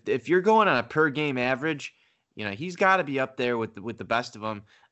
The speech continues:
I, I really like what I see out of him. I'm hoping next year,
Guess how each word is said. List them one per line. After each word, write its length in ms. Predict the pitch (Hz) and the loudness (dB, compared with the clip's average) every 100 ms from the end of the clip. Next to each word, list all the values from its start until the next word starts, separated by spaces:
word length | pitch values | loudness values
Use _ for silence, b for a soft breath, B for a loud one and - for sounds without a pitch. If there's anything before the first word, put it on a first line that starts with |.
| _ | _
I, 220 | 82 82 | -12 -4
I 20 | 131 | -2
really 260 | 147 170 | 0 2
like 240 | 156 147 143 | 2 2 0
what 80 | |
I 80 | 127 | 0
see 260 | 117 135 135 | -2 -2 0
out 120 | 123 | 0
of 80 | 120 | -2
him. 280 | 120 120 - | -4 -6 -6
I'm 160 | 117 113 | -6 0
hoping 340 | 156 175 135 | 0 0 -4
next 380 | 123 127 - 110 | -4 -6 -8 -8
year, 320 | 107 98 | -6 -6